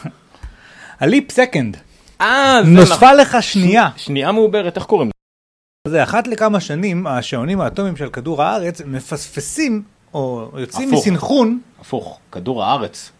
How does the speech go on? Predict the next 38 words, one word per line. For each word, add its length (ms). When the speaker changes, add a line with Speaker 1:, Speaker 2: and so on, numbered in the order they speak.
Speaker 1:
כן, 200
כדור 280
הארץ 180
Speaker 2:
לא. 40
Speaker 1:
יוצא 180
מסנכרון 500
עם 100
האנושות. 480
Speaker 2:
לא, 140
Speaker 1:
זה 60
Speaker 2:
זה 60
נכון, 320
הוא 80
לא 120
קראת 240
את 140
הפוסט 500
של, 320
אה, 220
זה 60
עם 100
השם 240
הארוך, 300
המדען 340
הש-, 100
הזה, 180
מהקוסמוס, 760
איך 100
קוראים 220
לו? 100
Speaker 1:
ככה 120
או 120
ככה. 380
Speaker 2:
איך 100
קוראים 220
לו? 40
Speaker 1:
נוצר 680
איזשהו 440